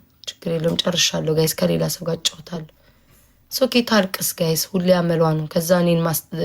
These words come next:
ማስጠቃት ነው። it's okay ጋይስ። ልብ ላኩልኝ፣ እነዚህን ቆሻሾች አስወጡልኝ። ልብ ላኩልኝ። ልብ፣ ልብ፣ ኮመንቱን ልብ አድርጉልኝ ፕሊዝ ጋይስ። ልብ አድርጉልኝ። አዎ ፈሪ ነኝ ውዴ፣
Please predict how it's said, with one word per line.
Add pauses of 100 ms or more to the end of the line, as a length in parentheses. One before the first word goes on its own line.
(120)
ማስጠቃት
ነው።
it's
okay (2000)
ጋይስ።
ልብ
ላኩልኝ፣
እነዚህን
ቆሻሾች
አስወጡልኝ።
ልብ
ላኩልኝ።
ልብ፣
ልብ፣
ኮመንቱን
ልብ
አድርጉልኝ (440)
ፕሊዝ
ጋይስ። (840)
ልብ
አድርጉልኝ። (800)
አዎ
ፈሪ
ነኝ
ውዴ፣